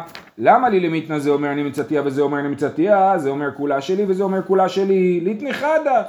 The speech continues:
שיספרו סיפור אחד, זה אומר אני מצאתיה, זה אומר מצאתיה", זהו, נגמר הוויכוח. למה צריך להגיד, "זהו, אני מצאתיה"? כאילו, כאילו הגמרא מבינה שיש פה שני מקרים. זה, מחלוקת אחת זה ויכוח בין שני יהודים שאומרים "אני מצאתיה".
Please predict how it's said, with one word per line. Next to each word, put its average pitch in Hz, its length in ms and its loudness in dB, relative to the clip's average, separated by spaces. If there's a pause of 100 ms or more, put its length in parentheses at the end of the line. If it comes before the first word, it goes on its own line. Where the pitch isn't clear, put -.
(160)
שיספרו 151 540 0
סיפור 202 380 0
אחד, 285 320 2 (200)
זה 165 140 0
אומר 214 180 4
אני 196 80 0
מצאתיה, 151 300 -2
זה 151 100 -4
אומר 214 120 -4
מצאתיה", 233 320 -2
זהו, 220 160 0
נגמר 175 200 0
הוויכוח. 156 540 0
למה 156 180 0
צריך 165 200 -4
להגיד, 151 300 0 (280)
"זהו, 170 260 4
אני 160 120 -2
מצאתיה"? 143 360 -6 (160)
כאילו, 165 220 0
כאילו 220 240 0 (180)
הגמרא 160 340 -2
מבינה 190 440 0 (220)
שיש 185 200 -4
פה 190 140 0
שני 214 280 0
מקרים. 202 560 2 (440)
זה, 127 280 0 (680)
מחלוקת 190 500 0
אחת 170 480 2
זה 160 140 -2
ויכוח 165 360 -2
בין 165 160 -6
שני 165 160 -8
יהודים 165 240 0
שאומרים 160 220 -2
"אני 160 100 -2
מצאתיה". 165 500 2